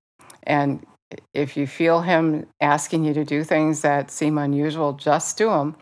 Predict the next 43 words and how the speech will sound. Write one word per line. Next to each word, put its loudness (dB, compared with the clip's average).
because 0
it's -8
a -4
time -2
of -6
great -2
testing. -6
And -4
so -2
I've -4
shared 2
that 2
word 0
with -2
you -2
today. -4
I'm -6
pretty 0
excited 0
that 2
he -8
spoke 0
it -6
to -6
me, 2
and -2
I'm -4
excited -2
to -10
share -2
it -8
with -8
you -2
because -6
I -8
don't 0
want 4
anyone 2
to -4
go 0
to 0
hell -2
either. -4